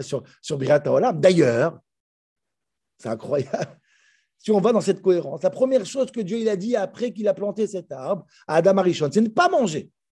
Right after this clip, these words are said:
Comme notre arbre à nous qu'on ramène sur terre, il ne faut pas le manger, comme la Orla. Donc il y a vraiment une cohérence à ça. Donc je dis le dia-, diagnostic, mais j'essaie de comprendre, mais à quel cher ?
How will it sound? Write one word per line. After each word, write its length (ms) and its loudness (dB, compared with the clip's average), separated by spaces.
Comme 180 4
notre 240 4
arbre 300 2
à 40 6
nous 140 2
qu'on 120 -2
ramène 260 -2
sur 160 -12
terre, 140 -2
il 20 -6
ne 40 -12
faut 60 -6
pas 120 -2
le 60 -2
manger, 280 -4
comme 160 -4
la 100 0
Orla. 340 -8
Donc 100 -12
il 40 -2
y 20 0
a 20 0
vraiment 160 0
une 140 -4
cohérence 400 2
à 60 -6
ça. 240 -14
Donc 140 -6
je 100 -4
dis 220 -2
le 100 2
dia-, 180 -2
diagnostic, 720 -6
mais 80 -10
j'essaie 120 -2
de 60 -2
comprendre, 400 -2
mais 80 -6
à 60 -6
quel 160 -6
cher ? 240 -6